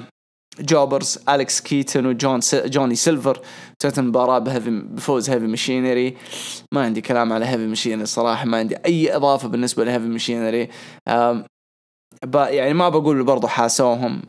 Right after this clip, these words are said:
آه، لكن يعني أحس ما أدري كيف د-، آه، المين روستر يفكروا إنه بعض الأحيان يعطوك بوش لأحد ومن تجربة واحدة لو ما نجح يلا إكس خلاص ما نبغاه.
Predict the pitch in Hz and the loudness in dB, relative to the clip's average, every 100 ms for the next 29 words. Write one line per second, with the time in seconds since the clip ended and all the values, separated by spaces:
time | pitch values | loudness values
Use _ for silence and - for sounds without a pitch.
0 | - 113 107 - - - - - - - | -2 0 0 -4 -12 -20 -20 -2 -2 0
1 | 147 151 156 185 165 - _ - - 240 | 0 2 2 0 -2 -8 _ -4 2 2
2 | - 160 185 208 170 147 175 - 139 - | 2 2 2 4 2 2 0 0 -10 -8
3 | - - - - - - - 139 147 175 | -6 -6 -10 -10 -12 -12 -6 -2 2 4
4 | 180 147 170 170 143 135 160 - 151 143 | 4 4 4 4 0 2 0 2 0 2
5 | 135 156 165 185 170 143 - 202 - - | 2 2 2 2 2 0 -2 -6 -4 0
6 | 214 - 170 - 190 - 220 220 - - | 2 2 0 2 2 2 0 -2 -18 -20
7 | - _ _ 151 170 175 226 202 185 190 | -20 _ _ 2 2 6 4 4 4 4
8 | 185 165 156 156 185 196 202 220 180 151 | 2 4 4 6 4 4 4 2 2 2
9 | 147 151 - - - 143 135 127 - - | 2 0 0 -2 0 2 2 2 -2 -6
10 | _ _ _ _ 151 160 151 123 131 - | _ _ _ _ 2 2 2 0 0 -2